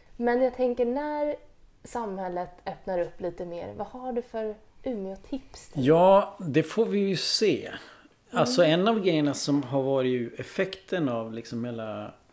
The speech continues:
Speaker 2: covid och corona-kaoset, det är ju som att Umeå är en liten stad. Och i en liten stad så krävs det ju ganska små medel för att det ska hända grejer. Men det har ju liksom inte kunnat hända någonting. Och jag vet att, eh,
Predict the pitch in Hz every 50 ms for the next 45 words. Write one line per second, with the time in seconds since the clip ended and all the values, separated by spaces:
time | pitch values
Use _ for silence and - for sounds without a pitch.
0 | _ - _ - - 123 120 120 120 - 123 117 117 120 120 - - - - 131
1 | 120 117 110 113 110 110 107 107 110 - _ _ _ _ _ _ _ - 135 131
2 | 139 139 - 143 127 - - - 123 123 151 202 185 156 135 - - 127 120 117
3 | 101 - - - - - - - - - _ - - 160 170 190 190 170 147 135
4 | 127 - - 120 110 - - 117 120 139 143 - - - - - - - - -
5 | - _ _ _ _ - 131 131 135 139 139 127 131 151 165 156 156 - 156 135
6 | 123 123 - - - 131 - - - 131 131 127 120 113 - - 127 123 127 131
7 | - 165 - - 170 165 160 147 151 170 165 139 123 117 107 - 117 - - 110
8 | - - 107 110 110 110 104 117 123 123 123 139 147 123 120 - - - - -
9 | - - - - _ _ _ - 151 139 143 143 131 139 123 120 131 139 143 147
10 | 147 139 - - 135 120 - - 131 127 - - - - 151 143 131 120 135 170
11 | 170 - 175 151 127 113 113 110 117 117 117 - - 120 120 123 120 120 120 120
12 | 120 - - - 135 123 127 120 - - 120 - - _ - 127